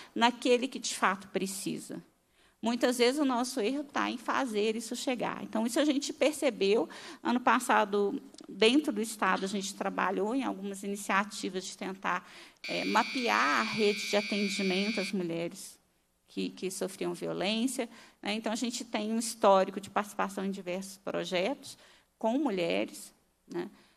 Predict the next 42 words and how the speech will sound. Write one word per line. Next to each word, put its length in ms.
É, 520
esses 420
projetos, 720
eu 80
acho 240
que 80
o 20
grande... 480
o 100
que 200
que, 260
por 240
que 140
que 100
é 60
importante 720
vocês 520
que 60
estão 240
aqui, 300
estão 260
ouvindo 300
esse 120
monte 380
de 140
gente 360
que 80
tá 160
da 100
academia? 600
É 100
pensar 720
o 60
que 140
que 100
esse 120
pessoal 400
da 100
academia 880
que 80
tá 160
aqui 500